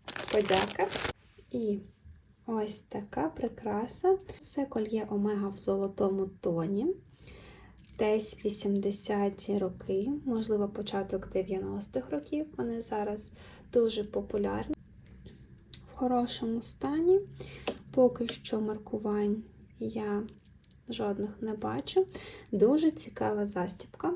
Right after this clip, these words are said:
Таку застібку я зустрічаю перший раз. Значить, нам треба продіти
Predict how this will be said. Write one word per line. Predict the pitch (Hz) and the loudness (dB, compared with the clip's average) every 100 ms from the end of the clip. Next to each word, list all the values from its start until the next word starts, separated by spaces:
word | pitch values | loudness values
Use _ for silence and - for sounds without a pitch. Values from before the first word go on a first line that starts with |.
| - | -2
Таку | 247 220 | -2 0
застібку | 220 214 214 196 208 | 2 2 -2 -4 0
я | 202 | 0
зустрічаю | 202 - 202 - 196 | 0 -4 -4 -2 -4
перший | 196 190 175 - 202 | -2 -4 -4 -4 -2
раз. | 202 302 - - - - - - - - - - - - - - - - | 0 0 -2 -8 -20 -20 -20 -20 -20 -20 -20 -20 -20 -20 -20 -20 -20 -8
Значить, | 220 214 202 - - | -2 0 0 -2 0
нам | 208 202 | 2 2
треба | 208 202 202 202 277 | 2 0 0 2 0
продіти | - 226 208 214 214 - 294 | 0 -4 -4 -4 -4 0 2